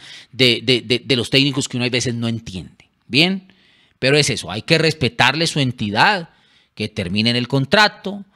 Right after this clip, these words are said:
ofrecerles los mejores contextos, darles todas las herramientas, meterlos en una rotación, naturalmente. Y ellos,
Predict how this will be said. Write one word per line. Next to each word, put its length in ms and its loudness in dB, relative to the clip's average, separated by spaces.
ofrecerles 580 0
los 100 -6
mejores 280 -6
contextos, 640 -2
darles 300 -2
todas 180 -2
las 120 -6
herramientas, 880 0
meterlos 760 0
en 140 -2
una 180 -4
rotación, 580 2
naturalmente. 880 -2
Y 340 6
ellos, 640 0